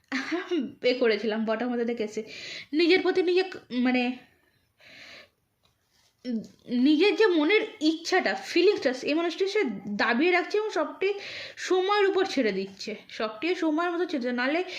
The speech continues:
এই মানুষটি, আমি বলবো, তোমার জন্য পাগল। এই মানুষ তোমাকে পারফেক্ট হিসেবেই দেখে, ঠিক আছে? এই মানুষটির লাইফে যদি কিছু স্ট্যাবিলিটির প্রয়োজন পড়ে, মানে স্ট্যাবিলিটি বলতে আমি বলতে চাই যে এই মানুষ যদি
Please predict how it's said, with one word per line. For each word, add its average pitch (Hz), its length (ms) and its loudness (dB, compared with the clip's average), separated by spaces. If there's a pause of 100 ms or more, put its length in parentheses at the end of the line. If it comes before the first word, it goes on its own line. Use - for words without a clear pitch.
(180)
এই 285 80 -2
মানুষটি, 370 520 -2
আমি 381 120 0
বলবো, 381 220 2
তোমার 370 180 0
জন্য 403 160 0
পাগল। 214 500 0 (100)
এই 262 100 -2
মানুষ 302 160 -2
তোমাকে 370 300 -2
পারফেক্ট 320 440 -2
হিসেবেই 349 320 0
দেখে, - 480 -4 (640)
ঠিক 370 160 -6
আছে? - 340 -4 (1300)
এই 277 80 0
মানুষটির 339 360 0
লাইফে 311 240 0
যদি 359 240 0
কিছু 320 180 -6
স্ট্যাবিলিটির 285 680 0 (540)
প্রয়োজন 285 480 2
পড়ে, 294 400 2 (180)
মানে 247 260 -4 (960)
স্ট্যাবিলিটি 302 500 0
বলতে 381 240 2 (1080)
আমি 285 140 2
বলতে 330 260 2
চাই 415 100 4
যে 415 100 4 (140)
এই 285 80 0
মানুষ 330 180 2
যদি 403 140 4